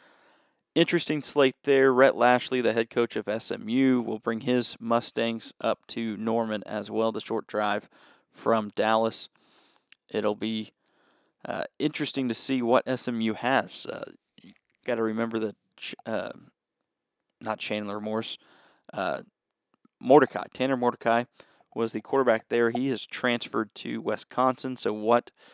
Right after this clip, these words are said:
does S M U's offense look like? Who's under center for them entering that contest? And then the Big Twelve schedule for O U. On September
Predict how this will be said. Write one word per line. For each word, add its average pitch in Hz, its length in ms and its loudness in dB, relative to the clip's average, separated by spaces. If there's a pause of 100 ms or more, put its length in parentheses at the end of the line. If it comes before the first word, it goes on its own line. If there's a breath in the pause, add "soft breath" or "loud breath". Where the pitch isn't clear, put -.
(360 soft breath)
does 107 340 -2
S 120 240 -2
M 107 140 -4
U's 110 240 -2
offense 107 440 -2
look 110 240 -6
like? 110 200 0
Who's 113 360 -6
under 104 240 -8
center 107 440 -4
for - 260 -14
them 107 380 -2 (840 soft breath)
entering 107 280 -4
that - 180 -8
contest? - 560 -4 (520 loud breath)
And 131 160 2
then 175 60 2
the 170 80 -2
Big 160 160 2
Twelve 147 260 4
schedule - 380 0
for 135 340 4
O 123 120 8
U. 113 320 -4
On 117 120 -4
September 139 500 -2